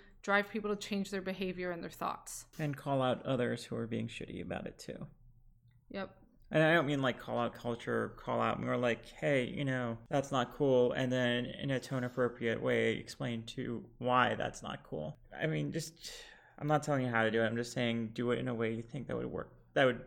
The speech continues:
Speaker 2: change that person's heart the best, if possible.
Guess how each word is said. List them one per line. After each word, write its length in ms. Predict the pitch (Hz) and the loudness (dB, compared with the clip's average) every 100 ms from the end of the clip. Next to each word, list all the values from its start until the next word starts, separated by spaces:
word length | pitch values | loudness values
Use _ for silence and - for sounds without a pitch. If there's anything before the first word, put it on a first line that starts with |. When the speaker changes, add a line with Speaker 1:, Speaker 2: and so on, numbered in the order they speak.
| - | -14
Speaker 2:
change 300 | - 147 127 | -6 -4 -2
that 180 | 127 123 | -2 -2
person's 320 | 139 127 120 | -4 -4 -6
heart 280 | - 117 98 | -4 -4 -4
the 80 | - | -6
best, 460 | - - - - - - - | -8 -10 -10 -14 -20 -20 -16
if 160 | - - | -14 -10
possible. 480 | - - - - | -8 -8 -10 -12